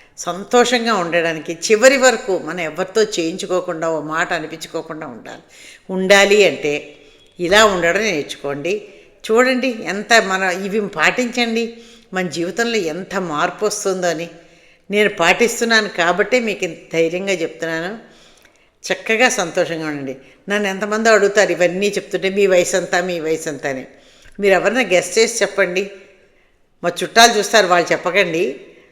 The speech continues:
చుట్టాలు చూడని వాళ్ళందరూ నా వయసు ఎంతో గెస్ చేసి చెప్పండి. ఎంత యాక్టివ్గా ఉంటున్నానో మీరు కొంచెం ఊహించుకోండి.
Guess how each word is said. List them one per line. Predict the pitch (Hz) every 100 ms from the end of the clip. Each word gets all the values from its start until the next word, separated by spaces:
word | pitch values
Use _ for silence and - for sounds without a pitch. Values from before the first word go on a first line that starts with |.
| _ -
చుట్టాలు | 180 226 226 214
చూడని | 196 202 220
వాళ్ళందరూ | 214 202 190 196
నా | 190
వయసు | 160 170 214
ఎంతో | 208 220
గెస్ | 180 175 -
చేసి | 185 190
చెప్పండి. | 180 185 160 175 - - _ -
ఎంత | 165 170
యాక్టివ్గా | 165 165 208 202 214
ఉంటున్నానో | 175 190 185 202
మీరు | 196 165
కొంచెం | 160 170 160
ఊహించుకోండి. | 170 180 170 - 160 147 151